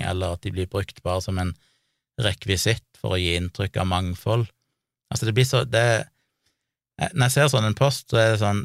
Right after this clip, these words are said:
det, det er det samme med <laughs> R M Brown på YouTube, han trekker jo fram det hele tiden,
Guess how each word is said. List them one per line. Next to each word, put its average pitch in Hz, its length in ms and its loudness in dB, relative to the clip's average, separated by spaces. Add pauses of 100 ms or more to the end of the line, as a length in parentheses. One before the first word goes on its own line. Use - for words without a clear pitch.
det, 104 200 -6
det 113 100 2
er 117 80 2
det 120 60 0
samme 104 280 2
med 110 160 2 (480)
<laughs> - 440 -4
R 110 120 2
M 98 160 2
Brown 98 360 0
på 98 120 0
YouTube, 98 400 0
han 90 240 0
trekker 92 260 -6
jo - 60 -12
fram 90 200 -2
det 82 120 0
hele 87 240 -2
tiden, 87 320 0